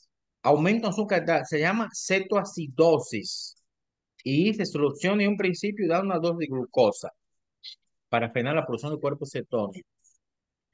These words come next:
Ocurre en, en niveles elevados de cuerpos cetónicos en la sangre. Ahora, dos de estos cuerpos, si nos recordemos, son tres. Dos de ellos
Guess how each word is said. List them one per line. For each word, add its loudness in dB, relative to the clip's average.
Ocurre 2
en, -2
en -2
niveles 0
elevados 0
de -2
cuerpos -8
cetónicos -6
en -2
la -4
sangre. -4
Ahora, 4
dos 2
de 4
estos -4
cuerpos, 0
si -6
nos -4
recordemos, 0
son -4
tres. -4
Dos 0
de 4
ellos -4